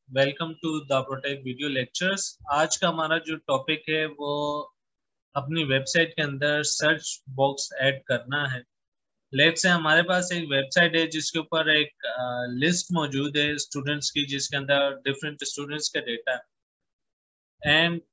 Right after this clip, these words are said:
we want के हमारे पास ये जो एक सर्च बॉक्स बना हुआ है, नॉर्मल आपका इनपुट,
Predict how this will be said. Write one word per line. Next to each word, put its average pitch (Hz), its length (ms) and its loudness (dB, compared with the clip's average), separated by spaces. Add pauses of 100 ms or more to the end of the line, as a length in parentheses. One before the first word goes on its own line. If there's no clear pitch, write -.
(260)
we 170 260 4
want 185 340 6
के 185 180 0 (280)
हमारे 170 720 4 (640)
पास 170 480 6
ये 160 120 2
जो 165 260 2
एक 160 160 2
सर्च 175 440 0
बॉक्स 180 340 0
बना 151 220 4
हुआ 175 180 6
है, 170 200 8
नॉर्मल 151 400 4
आपका 156 320 2
इनपुट, 151 440 -4